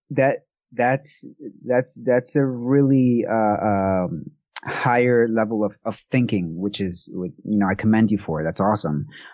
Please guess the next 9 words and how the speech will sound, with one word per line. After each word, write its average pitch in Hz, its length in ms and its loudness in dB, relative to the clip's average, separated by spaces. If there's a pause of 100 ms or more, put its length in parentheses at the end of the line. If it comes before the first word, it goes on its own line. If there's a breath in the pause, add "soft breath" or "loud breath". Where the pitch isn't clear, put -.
(140 loud breath)
Um, 101 380 2 (340)
yeah, 147 380 4
you, 156 800 4 (320 loud breath)
you, 143 520 6
you 135 160 0
perceive 143 540 2
the 117 80 2
not 117 320 2
giving 113 380 0